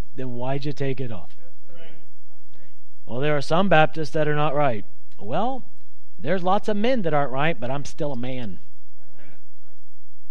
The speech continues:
There's lots of Ohioans that aren't right, but I'm still an Ohioan. You say, "That's silly."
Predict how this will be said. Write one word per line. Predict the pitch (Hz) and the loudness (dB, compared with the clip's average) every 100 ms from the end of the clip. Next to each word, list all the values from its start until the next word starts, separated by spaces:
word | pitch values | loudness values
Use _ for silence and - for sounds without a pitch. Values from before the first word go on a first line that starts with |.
| - | 2
There's | 135 139 | 0 0
lots | 190 202 | 0 0
of | 190 | 0
Ohioans | 175 156 214 220 170 170 151 | 0 0 0 2 2 0 0
that | |
aren't | 160 170 | 0 0
right, | 170 180 156 | 2 2 2
but | 127 | 0
I'm | 135 | 0
still | - 143 147 | 0 0 -2
an | 151 | -2
Ohioan. | 143 151 139 113 104 92 - - - - - - - - - - - - - - - - - - - - - - - | -2 -2 -2 -2 0 0 0 0 0 0 0 0 0 0 0 2 0 0 0 2 0 0 0 0 0 2 2 2 2
You | 180 | 2
say, | 156 139 | 2 2
"That's | 170 | 2
silly." | - 156 104 90 | 2 0 0 0